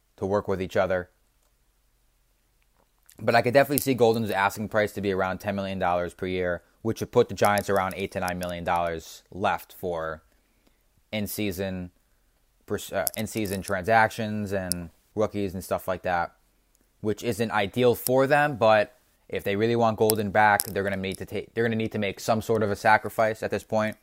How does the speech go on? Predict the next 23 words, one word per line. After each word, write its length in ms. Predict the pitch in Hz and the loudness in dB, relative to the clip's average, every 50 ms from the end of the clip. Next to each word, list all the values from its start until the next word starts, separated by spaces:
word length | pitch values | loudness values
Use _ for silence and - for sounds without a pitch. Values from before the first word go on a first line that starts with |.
| _ _ _ - - | _ _ _ -6 0
I 100 | - 110 | 2 2
mean, 140 | 113 117 113 | 4 4 4
they've 160 | 117 113 117 | 4 6 8
already 280 | 123 123 127 117 117 | 8 8 8 6 2
spent, 400 | 107 - - - 117 110 107 101 - _ _ _ - | -2 -4 0 2 2 2 2 -2 -6 _ _ _ -4
they've 140 | 104 107 110 | -2 2 4
already 220 | 127 127 120 120 | 6 6 4 4
signed 460 | - - 117 110 110 101 95 95 95 | 2 2 0 2 0 0 -2 -4 -4
numerous 400 | 107 113 117 113 113 110 98 - | -2 -2 -2 -2 -2 -4 -2 0
guys 340 | - 110 107 107 107 101 92 | 2 4 4 4 4 2 0
in, 240 | 104 95 92 90 87 - - - _ _ _ _ _ _ _ _ _ _ _ - - - | -4 -6 -6 -8 -8 -12 -16 -18 _ _ _ _ _ _ _ _ _ _ _ -18 -12 -8
in, 160 | 104 110 104 | -6 -2 -2
uh, 180 | 98 92 90 87 | 0 0 0 -2
free 260 | 87 - - 107 104 | -2 0 2 4 4
agency. 540 | 101 101 95 101 98 - - 107 104 104 101 - _ _ _ _ _ _ _ _ _ _ _ _ _ _ _ _ _ _ _ _ _ _ _ _ _ - _ - - | 4 4 2 -2 -4 -6 -4 -2 -2 -2 -4 -10 _ _ _ _ _ _ _ _ _ _ _ _ _ _ _ _ _ _ _ _ _ _ _ _ _ -20 _ -18 -14
So 340 | - - 113 101 92 95 95 | -6 -2 0 2 2 2 0
it's, 380 | 92 90 85 - - - - - _ - - | 0 -2 -4 -6 -10 -12 -14 -14 _ -14 -6
every 260 | - 92 98 95 107 | -4 -2 0 0 2
time 180 | - 117 107 107 | 2 2 2 2
they 80 | 110 107 | 2 0
sign 300 | - - 120 120 117 107 | 2 2 2 2 2 0
someone, 340 | - 110 101 101 98 95 | 0 -2 0 -2 -2 -4
the, 260 | 95 95 95 95 92 | -4 -4 -4 -4 -4